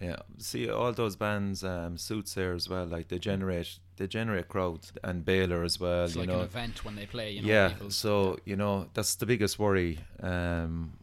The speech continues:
Speaker 1: we'd say the poor relation now. I know Mark struggled initially, and, you know, you're kind of always constantly saying it to people, "Please, um, come along, support the gigs," and then on the night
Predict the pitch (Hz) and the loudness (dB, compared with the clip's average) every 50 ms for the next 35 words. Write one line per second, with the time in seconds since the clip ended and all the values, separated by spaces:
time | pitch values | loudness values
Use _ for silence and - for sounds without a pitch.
0 | - - 92 95 - - - 92 85 - - 98 95 92 92 90 87 90 90 87 | -14 -8 -6 -6 -4 0 0 0 0 0 0 0 2 2 4 4 4 4 2 2
1 | - - 98 90 90 87 85 85 85 87 87 87 87 87 87 85 - - - - | 0 -2 -2 -2 -2 0 0 0 0 -2 -2 0 0 0 0 0 0 -2 0 2
2 | 98 92 87 85 87 82 - 87 90 92 92 - - - 85 82 82 85 - - | 2 2 2 0 -2 -4 -2 0 0 0 0 -2 -4 -4 -4 -2 -2 -2 -2 -4
3 | 85 85 85 82 76 - - - - - - - 92 92 85 87 87 85 85 87 | -4 -4 -4 -6 -8 -10 -14 -20 -20 -20 -12 -6 -4 -2 -2 0 0 0 -2 -4
4 | - - 95 95 92 85 92 95 95 85 87 - - - 95 92 90 - - - | -4 -2 -2 -2 0 0 2 2 2 0 -2 -4 -6 -4 -4 -2 -2 -4 -4 -4
5 | 85 85 82 - - - - - - - - - - - 101 95 87 85 - - | -6 -6 -6 -10 -14 -20 -20 -20 -20 -20 -16 -10 -4 0 2 2 2 0 -2 -4
6 | - - 90 90 92 - 87 85 - - - - - - - - - - - - | -4 -2 0 0 0 0 -2 -4 -4 -8 -16 -20 -20 -20 -20 -20 -20 -20 -20 -14
7 | - - 95 90 92 92 85 - 98 90 87 87 87 85 80 82 82 78 - 101 | -4 0 2 2 2 2 2 2 2 4 4 4 2 2 0 0 -2 -2 -2 0
8 | 90 90 90 90 87 87 87 - - - 92 90 80 - 78 - 92 92 90 87 | 0 2 2 2 0 0 -2 -4 -4 0 0 0 0 -2 -2 0 2 2 2 2
9 | 78 - - - - - 87 85 80 90 87 87 87 85 82 82 85 85 85 87 | 0 -6 -10 -14 -10 -8 -6 -4 -2 0 0 0 0 0 0 0 0 0 0 0
10 | 85 85 - - - | -2 -2 -4 -8 -12